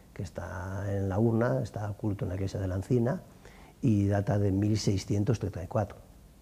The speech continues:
Esto lo sabemos porque cuando se hizo la renovación de la urna en el año, por los años noventa, apareció un documento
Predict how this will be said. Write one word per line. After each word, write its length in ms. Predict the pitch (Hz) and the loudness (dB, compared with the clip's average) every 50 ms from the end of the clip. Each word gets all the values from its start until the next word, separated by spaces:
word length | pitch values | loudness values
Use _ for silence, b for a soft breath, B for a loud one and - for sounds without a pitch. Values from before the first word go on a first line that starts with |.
| - - - - | -20 -18 -14 -10
Esto 160 | - - 117 | -4 -2 0
lo 80 | 113 | 0
sabemos 380 | 95 92 87 101 113 107 104 101 | 0 0 0 0 0 0 0 -2
porque 180 | - 98 95 90 | -2 -4 -6 -4
cuando 200 | - 85 85 80 | -4 -6 -6 -4
se 100 | - 98 | -4 -4
hizo 180 | - 107 98 | 0 0 2
la 80 | 98 95 | 2 2
renovación 500 | 90 90 92 90 87 87 - 107 107 98 | 0 0 -2 -2 -2 -2 -2 0 0 2
de 100 | 92 90 | 0 0
la 100 | 87 92 | 0 0
urna 320 | 107 110 101 101 110 - b b b b b b b b b | 0 0 0 -2 -4 -6 b b b b b b b b b
en 140 | - 104 95 | -2 0 0
el 80 | 95 95 | 2 2
año, 440 | 98 98 98 98 98 98 95 98 101 | 2 2 0 0 0 0 -2 -2 -4
por 160 | - - 92 | -4 -6 -4
los 80 | 82 90 | -2 0
años 180 | 101 101 85 90 | 0 0 0 0
noventa, 400 | 90 104 123 127 120 - 139 139 - - b b b b b b b b b b b | 2 4 4 4 4 2 -4 -6 -8 -12 b b b b b b b b b b b
apareció 320 | - - 117 117 113 120 | 2 4 6 6 8 8
un 60 | 113 | 6
documento 640 | 107 101 110 98 101 98 92 - - 110 113 117 - | 6 4 4 2 2 2 0 0 -2 -2 -2 -4 -6